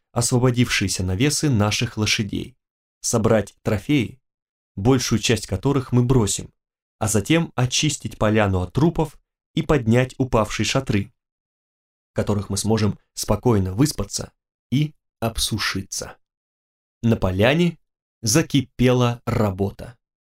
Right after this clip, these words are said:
Только что здесь одни люди убивали других, а спустя всего пять минут после того, как было подавлено сопротивление, начинается обычная лагерная суета.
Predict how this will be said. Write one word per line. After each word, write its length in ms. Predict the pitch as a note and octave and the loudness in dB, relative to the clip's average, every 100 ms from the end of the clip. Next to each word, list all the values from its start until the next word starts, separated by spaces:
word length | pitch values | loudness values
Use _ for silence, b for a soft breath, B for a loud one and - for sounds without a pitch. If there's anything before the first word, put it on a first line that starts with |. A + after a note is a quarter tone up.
| _ _ _ _ _ _ | _ _ _ _ _ _
Только 300 | D#3+ F3 D3 | 0 2 2
что 180 | C3 B2+ | 0 0
здесь 360 | G#2+ B2 C3 - | 0 2 2 2
одни 360 | G2+ A#2 D3+ | 0 2 2
люди 420 | B2 B2+ F#2+ F#2+ - - | 4 2 0 -4 -8 -2
убивали 480 | G#2 G#2 G#2+ A#2 | 2 2 2 2
других, 540 | A2 G#2+ G2 F#2+ - _ _ _ _ _ | 0 -2 -4 -6 -10 _ _ _ _ _
а 100 | - | -4
спустя 380 | A2 A2 G#2 B2+ | -2 -2 0 0
всего 480 | - - G2+ G#2 G2+ - | 0 0 2 2 0 -2
пять 240 | G#2+ - | -2 -2
минут 420 | F#2+ G#2 B2 - _ _ _ _ | 0 2 0 -4 _ _ _ _
после 320 | - G#2+ G#2+ G2+ | -4 -2 -2 0
того, 240 | A2 G#2 | 0 0
как 160 | G2 F#2+ | -2 -2
было 380 | G#2+ G#2 G2 - - | 0 0 -2 -6 -4
подавлено 580 | A2 G2 A2 F#2+ F#2+ F#2+ | -2 2 0 0 -4 -6
сопротивление, 840 | G2+ - - F#2+ B2 A2 - - _ _ _ _ - | -8 -8 -8 0 0 0 -6 -20 _ _ _ _ -2
начинается 680 | A#2+ - B2+ C#3 C3 - G#2+ | 0 2 2 2 0 -2 0
обычная 580 | C#3 G3+ - D#3 D3 | 0 -2 -2 0 0
лагерная 580 | A2 A2+ A#2 A2+ G#2+ G#2+ | 2 2 2 0 0 0
суета. 680 | G2+ - G2 G2 - G2+ - | -2 -2 0 0 -4 -8 -10